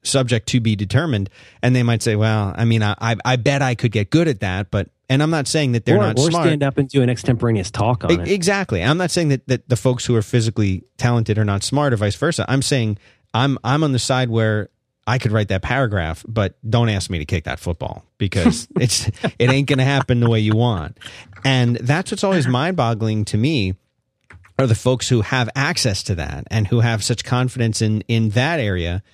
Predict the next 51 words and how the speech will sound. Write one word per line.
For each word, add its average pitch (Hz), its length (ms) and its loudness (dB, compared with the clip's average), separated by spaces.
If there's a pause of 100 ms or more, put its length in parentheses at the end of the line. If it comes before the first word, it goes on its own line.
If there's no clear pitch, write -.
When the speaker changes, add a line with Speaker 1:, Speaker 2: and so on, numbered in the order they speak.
(360)
Speaker 1:
Um, 92 460 0 (260)
and, 110 160 0
and, 104 340 0
and 104 160 0
like 104 200 0
I 101 60 0
said, 175 180 -2
there's 117 180 2
plenty 117 240 2
of 104 60 -2
people 117 320 0
who 120 120 4
are 120 120 2
both, 120 420 0
who 107 140 0
are, 101 120 0
who 104 280 0
are 101 140 2
smart 117 420 0
and 127 420 -2 (320)
super 101 320 -2
talented 87 480 -2
when 85 140 -4
it 80 100 -6
comes 85 240 -4
to 82 120 -4
the, 73 240 -10
the 92 100 -4
physical 92 340 -2
thing. 82 280 -4 (340)
And 123 100 4
the 131 60 2
reason 160 200 0
that 135 80 0
I 127 100 0
ask 180 240 -4
this 101 180 -2
is 101 240 -2 (1120)
it's 131 160 2
always, 160 440 0
it's 131 140 -2
always 160 300 0
sort 127 160 2
of 110 80 -2
fascinating 113 720 0
because 107 340 0
we 113 100 4
draw 123 240 2
these 123 200 0
analogies 110 800 0
to 98 460 0